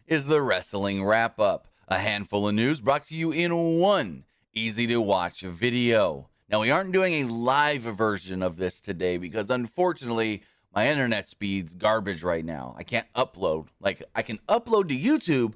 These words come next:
but my upload speeds are not good enough to actually connect a live stream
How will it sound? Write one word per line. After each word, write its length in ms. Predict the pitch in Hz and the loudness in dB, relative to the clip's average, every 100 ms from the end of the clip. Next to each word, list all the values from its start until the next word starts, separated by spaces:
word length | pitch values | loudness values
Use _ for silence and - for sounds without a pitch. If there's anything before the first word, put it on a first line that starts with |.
| _ _ _ | _ _ _
but 100 | 135 | -2
my 100 | 135 | 2
upload 420 | 156 175 170 143 | 2 2 0 0
speeds 500 | - - 135 127 110 | -6 -4 0 0 -2
are 140 | 113 | -2
not 340 | 123 147 180 123 | 0 0 0 -2
good 200 | 143 151 | 0 0
enough 280 | 151 147 - | 2 0 0
to 160 | 135 | -2
actually 640 | 113 131 - 135 131 120 - _ _ _ _ | -2 -4 -6 -4 -2 -2 -6 _ _ _ _
connect 580 | 175 170 160 202 - - | -2 0 2 0 0 2
a 80 | 156 | 2
live 540 | 139 135 139 165 180 | 4 2 2 0 -2
stream 580 | 170 - 185 196 226 247 | -14 -4 -2 0 0 -4